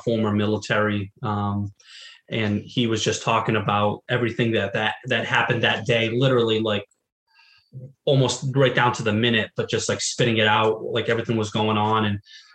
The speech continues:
there's a hundred people just, you know, listening to his story. And it was good to just look down at your kids and just see that they're paying attention and listening to the story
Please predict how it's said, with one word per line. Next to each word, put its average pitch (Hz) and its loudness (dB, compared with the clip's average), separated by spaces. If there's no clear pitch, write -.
there's - -2
a - -10
hundred 127 0
people 120 0
just, 110 -4
you 131 0
know, 110 -2
listening 127 4
to - -4
his - -2
story. 117 4
And 104 -2
it 143 4
was 123 2
good 147 4
to 127 0
just - -4
look 127 0
down 120 4
at 117 2
your 113 -2
kids 120 2
and 107 0
just - -4
see 139 4
that 113 2
they're 107 2
paying 120 0
attention 113 -2
and 104 0
listening 117 0
to 110 -4
the 110 0
story 113 2